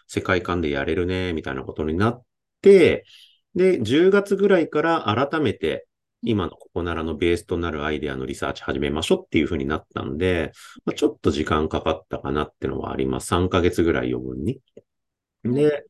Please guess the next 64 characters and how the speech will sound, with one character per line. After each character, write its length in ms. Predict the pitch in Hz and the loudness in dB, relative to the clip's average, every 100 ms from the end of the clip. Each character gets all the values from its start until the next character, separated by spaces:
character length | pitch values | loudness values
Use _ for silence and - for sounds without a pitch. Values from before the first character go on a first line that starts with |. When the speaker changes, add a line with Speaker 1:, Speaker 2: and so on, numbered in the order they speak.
| _ - _ _ - | _ -20 _ _ -2
Speaker 1:
十 420 | 123 123 120 120 | 4 6 6 6
月、 480 | 113 110 - 120 110 | 4 4 2 0 0
十 340 | 104 110 110 | 2 2 2
一 280 | 107 - 107 | 0 0 -2
月 340 | 95 - - _ _ _ | -2 -4 -8 _ _ _
と 320 | 131 131 127 - _ _ | 4 6 4 -2 _ _
リ 120 | 98 82 | -8 -6
サ 220 | 90 78 | -6 -6
ー 100 | 78 | -8
チ 180 | - 78 | -6 -8
し 140 | - | -2
て、 320 | - 123 90 | 6 6 6
あ、 180 | - 98 | 6 4
い 100 | 76 | 4
け 120 | - | 4
る 140 | 117 143 | 4 4
か 120 | 90 | 0
も 160 | 64 64 | -2 -2
ね 120 | 95 | -4
っ 20 | |
て 220 | - - | -4 -6
な 100 | 78 | -6
っ 80 | 85 - | -6 -6
た 120 | 139 | -2
ん 80 | 165 | 2
で、 80 | 190 | 2
十 240 | 113 95 | 4 4
二 120 | 98 | 4
月 240 | 82 - - | 0 -4 -6
か 160 | 98 | -2
ら 160 | 127 139 | 0 -2
作 220 | - - | -4 -8
り 120 | 73 | -6
始 280 | - 67 71 | -6 -8 -6
め 160 | 67 - _ _ | -8 -10 _ _
て、 260 | 165 - - _ - - _ _ _ | 4 4 0 _ -20 -20 _ _ _
四 240 | - - 90 | -6 0 2
月 280 | 80 - 76 | 0 0 0
ぐ 140 | 78 | 2
ら 140 | 69 | 2
い 60 | 67 | 2
に 100 | 117 | 2
ベ 240 | 101 73 | 4 2
ー 60 | 73 | 2
タ 120 | 73 | 0
版 220 | 73 71 | 0 -2
リ 120 | 71 71 | 0 -2
リ 160 | 71 | -2
ー 20 | 65 | -4
ス 160 | - | -6
し 120 | 67 - | -6 0
て、 120 | 165 | 0
七 220 | - - | 2 0
月 240 | 71 - | 0 2
に 80 | 151 | 2
正 160 | - 65 | 4 0
式 220 | - - | -2 -4
リ 100 | 64 | -4
リ 100 | - | -6
ー 20 | |
ス 100 | - | -8
み 60 | 104 | -16
た 120 | |
い 80 | - | -20